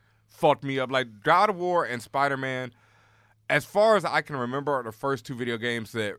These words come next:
like, reduced me to tears, where I was sitting there like, "Whoa," there were points in Spider-Man where I, I lost it. Like,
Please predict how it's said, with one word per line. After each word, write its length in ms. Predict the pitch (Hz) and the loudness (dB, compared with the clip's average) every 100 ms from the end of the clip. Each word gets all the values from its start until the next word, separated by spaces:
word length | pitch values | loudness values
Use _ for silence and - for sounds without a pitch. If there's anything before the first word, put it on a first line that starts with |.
| _ | _
like, 220 | 110 110 90 | -6 -6 -8
reduced 420 | 110 107 131 123 | -12 -6 -6 -4
me 100 | 123 | -6
to 80 | 104 | -8
tears, 380 | 110 120 85 85 | -8 -8 -8 -4
where 120 | 110 | -2
I 140 | 117 131 | 2 2
was 200 | 131 123 | 0 -4
sitting 240 | 151 120 | -4 -4
there 120 | 110 | -4
like, 200 | 101 98 | -4 -4
"Whoa," 500 | 95 113 135 127 104 104 | -6 -6 -4 -2 -4 -4
there 140 | 131 | -2
were 80 | 120 | -2
points 400 | 117 135 123 - | -6 -8 -8 -12
in 80 | 104 | -18
Spider-Man 560 | - 127 120 107 104 | -6 -2 0 0 -6
where 140 | 101 110 | -4 -2
I, 140 | 120 101 - | -2 -4 -6
I 100 | 131 | -4
lost 460 | 127 127 131 - - | 2 4 2 -2 -20
it. 80 | _ _ _ _ _ _ | _ _ _ _ _ _
Like, 260 | 98 98 | -8 -8